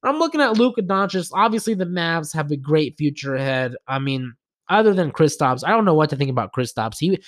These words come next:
he was proving me wrong when he played this series, but then he had the slight meniscus tear, and the, the, I'm just starting to think this guy might be a little injury prone. He's obviously seven three, very slender. He does a lot of banging around inside with a lot of power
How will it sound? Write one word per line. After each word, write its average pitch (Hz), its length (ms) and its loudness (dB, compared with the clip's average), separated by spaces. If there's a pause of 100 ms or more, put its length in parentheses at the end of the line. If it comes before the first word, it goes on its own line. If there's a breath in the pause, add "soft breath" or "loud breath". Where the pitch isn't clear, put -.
(220 loud breath)
he 240 140 6
was 208 120 6
proving 254 360 4
me 247 100 2
wrong 220 340 4
when 208 120 2
he 175 80 0
played 185 300 -2
this 180 180 -6
series, 180 320 -2
but 147 280 -4
then 190 200 -4
he 180 80 -2
had 151 180 -2
the 123 80 -4
slight 185 380 -4
meniscus 151 600 -6
tear, 147 380 -2
and 127 160 -6
the, 120 60 -8 (340 loud breath)
the, 160 100 0
I'm 208 140 0
just 208 160 2
starting 147 240 2
to 139 60 0
think 151 240 -2
this 123 160 -6
guy 135 200 0
might 127 240 -6
be 123 120 -4
a - 20 -2
little 123 260 -2
injury 135 300 -8
prone. 127 320 -8
He's 123 140 -6
obviously 165 340 0
seven 139 400 -2
three, 131 280 0
very 135 280 -4
slender. 123 720 -8
He 127 80 -16
does 139 320 -6 (140)
a 131 40 -6
lot 165 220 0
of 151 100 -4
banging 156 280 0
around 135 340 0
inside 135 500 -4
with 123 140 -10
a 123 60 -6
lot 127 160 -2
of 120 80 -16
power 127 240 -4